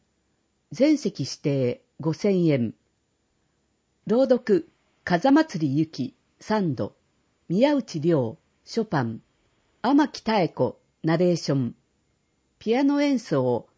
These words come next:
榊原紀穂子。曲目、革命のエチュード、別れの曲、ノクターン第二番、プレリュード第四番、雨だれ、ほか。ショパンの二つの愛。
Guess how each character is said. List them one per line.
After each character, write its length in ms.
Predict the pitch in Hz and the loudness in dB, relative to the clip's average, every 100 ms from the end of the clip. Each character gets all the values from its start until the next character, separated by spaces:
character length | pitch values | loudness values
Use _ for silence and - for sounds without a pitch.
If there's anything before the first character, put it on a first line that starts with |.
| _ _ | _ _
榊 440 | - 175 277 277 285 | -8 -6 -4 -2 0
原 240 | 220 143 | 0 -2
紀 180 | - 175 | -4 -2
穂 140 | 151 | -2
子。 280 | - 117 - _ _ _ _ _ _ _ _ | -2 -8 -8 _ _ _ _ _ _ _ _
曲 280 | - - 269 | -6 -2 0
目、 360 | 240 220 190 - _ _ _ _ - | 0 0 -2 -4 _ _ _ _ -4
革 300 | 185 - 285 | -4 2 4
命 200 | 302 277 | 4 2
の 160 | 277 | 2
エ 100 | 277 | 0
チ 160 | - 180 | -2 -2
ュ 100 | 139 | -2
ー 40 | |
ド、 220 | 113 113 _ _ _ - | -2 -8 _ _ _ -4
別 280 | 170 247 | -2 0
れ 100 | 240 | 0
の 140 | 226 226 | 0 -2
曲、 420 | 196 - 156 - _ _ _ - | -4 0 -2 -2 _ _ _ -2
ノ 160 | 180 | 0
ク 100 | - | 0
タ 220 | - 294 262 | 0 2 2
ー 60 | |
ン 200 | 170 123 | 0 0
第 220 | 185 220 | 0 2
二 160 | 196 202 | 2 0
番、 320 | 143 110 113 - _ _ _ | 0 -4 -6 -14 _ _ _
プ 120 | - 196 | -2 4
レ 160 | 269 | 6
リ 100 | 294 | 6
ュ 80 | 294 | 2
ー 40 | |
ド 140 | 170 143 | 0 0
第 320 | 190 196 160 | 0 0 0
四 220 | 196 165 | 0 -2
番、 320 | 123 110 110 - _ _ _ - | -4 -6 -8 -14 _ _ _ -4
雨 280 | 175 220 | -2 0
だ 140 | 202 196 | 0 0
れ、 260 | 175 - _ _ | -2 -4 _ _
ほ 140 | 143 | -10
か。 280 | - 131 - _ _ _ _ _ _ _ _ _ _ _ _ _ _ | -4 -6 -6 _ _ _ _ _ _ _ _ _ _ _ _ _ _
シ 140 | - 277 | -2 0
ョ 20 | |
パ 160 | 294 294 | 2 2
ン 120 | 202 | 4
の 120 | 143 | 2
二 240 | - 220 233 | 0 -4 -2
つ 140 | 233 | 0
の 200 | 160 135 | 2 2
愛。 200 | 127 | 0